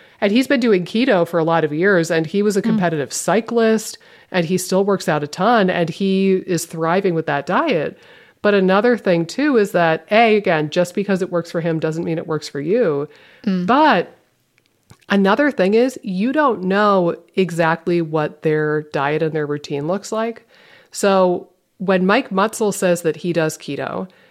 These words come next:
Speaker 1: versus average Joe, Jane America, when they say they do keto, those are completely different things.
Speaker 2: Right.
Speaker 1: Like, the average Joe, Jane America is eating a lot of dairy, a lot of, like, butter and cheese and,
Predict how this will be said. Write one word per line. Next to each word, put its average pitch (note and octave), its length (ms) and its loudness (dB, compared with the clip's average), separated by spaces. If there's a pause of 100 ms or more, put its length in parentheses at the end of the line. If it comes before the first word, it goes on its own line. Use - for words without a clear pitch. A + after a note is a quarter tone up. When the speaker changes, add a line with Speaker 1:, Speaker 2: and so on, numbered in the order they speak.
(120)
Speaker 1:
versus G3 800 2
average F#3 580 2
Joe, E3+ 260 0
Jane D#3 240 2
America, F3+ 560 2
when D3 240 -2
they G3+ 200 0
say G#3 200 0
they E3+ 180 2
do D#3 160 0
keto, D3+ 400 0
those F#3 220 2
are F3+ 160 2
completely G#3 1160 -2
different E3+ 420 -2
things. D3+ 500 -4
Speaker 2:
Right. G3 460 -2 (240)
Speaker 1:
Like, F3+ 280 0
the A3 120 2
average C4+ 460 2
Joe, G3 240 2
Jane F#3+ 240 2
America G3+ 520 2 (880)
is G#3 240 2
eating F3+ 680 2 (400)
a F3+ 80 2
lot D3+ 280 2
of A3+ 100 -2
dairy, F#3+ 480 2 (540)
a F3 80 2
lot E3 260 2
of, F#3 200 2
like, F#3 280 2
butter F#3+ 520 4
and F#3 200 4
cheese F3+ 680 0
and, E3 520 0